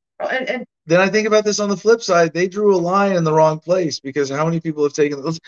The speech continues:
Speaker 2: how many Americans are, like, we haven't done this for a while. Let's Google. 'Cause you know what? I'll bet it's a lot more Americans have not been vaccinated than are registered with the Libertarian Party.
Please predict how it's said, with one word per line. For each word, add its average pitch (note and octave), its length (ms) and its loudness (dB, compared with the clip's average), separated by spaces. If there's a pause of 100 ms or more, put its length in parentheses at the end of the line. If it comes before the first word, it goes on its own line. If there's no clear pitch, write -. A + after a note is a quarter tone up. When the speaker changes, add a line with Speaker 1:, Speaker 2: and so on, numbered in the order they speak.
(220)
Speaker 2:
how G3+ 140 2
many B3 140 6
Americans G3+ 440 4
are, D#3 140 -2
like, E3 180 0
we E3 80 2
haven't F3 200 2
done D#3 120 2
this D3 100 -4
for B2+ 140 -4
a B2+ 40 0
while. A2 240 -4 (800)
Let's D3 180 0
Google. B2 400 -2 (720)
'Cause C3+ 140 -4
you D3+ 60 -2
know D#3 100 4
what? D#3 80 2
I'll C3 100 0
bet C#3 140 0
it's D3 160 -6
a C#3+ 40 -6
lot C3+ 420 0
more A#2+ 320 -6
Americans A2+ 420 -14
have - 160 -18
not A#2 260 -14
been G#2 120 -20
vaccinated A#2+ 720 -14
than A#2 220 -16
are G#2+ 120 -16
registered G#2+ 440 -18
with A2+ 120 -20
the A2+ 60 -20
Libertarian A#2 460 -10
Party. D#3+ 340 -16